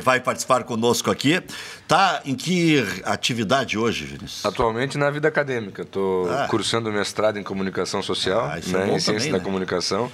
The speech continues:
Speaker 1: Tirou um tempo pra ti, como diriam, né?
Speaker 2: Exatamente,
Speaker 1: <laughs>
Speaker 2: exatamente.
Speaker 1: Então tá certo, mas já, já entra rasgando aí, né? Eduardo Magriço, conselheiro do Grêmio, conselheiro atuante.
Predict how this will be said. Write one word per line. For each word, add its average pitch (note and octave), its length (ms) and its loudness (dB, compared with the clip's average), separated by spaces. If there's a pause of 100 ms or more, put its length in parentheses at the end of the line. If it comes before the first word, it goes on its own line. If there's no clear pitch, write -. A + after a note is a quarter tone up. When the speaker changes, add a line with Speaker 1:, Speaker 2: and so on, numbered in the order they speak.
(100)
Speaker 1:
Tirou C#3 240 4
um C#3 60 -2
tempo D3+ 240 -2
pra C#3+ 180 0
ti, - 260 -2
como G#2 260 -2
diriam, G#2+ 320 0
né? B2+ 100 4
Speaker 2:
Exatamente, C3+ 640 2
Speaker 1:
<laughs> - 0 -
Speaker 2:
exatamente. G#2 720 -4 (340)
Speaker 1:
Então E2 320 -4
tá F#2+ 160 -2
certo, - 460 -6
mas E2+ 160 -6
já, G#2 180 0
já G#2+ 380 0 (100)
entra G#2 480 -2 (280)
rasgando A#2 680 2
aí, F2+ 160 0
né? E2 200 -8 (280)
Eduardo D3+ 460 4
Magriço, D#3 560 2
conselheiro C#3 640 2
do A2+ 160 -4
Grêmio, C#3 460 2
conselheiro B2 480 0
atuante. A#2+ 400 0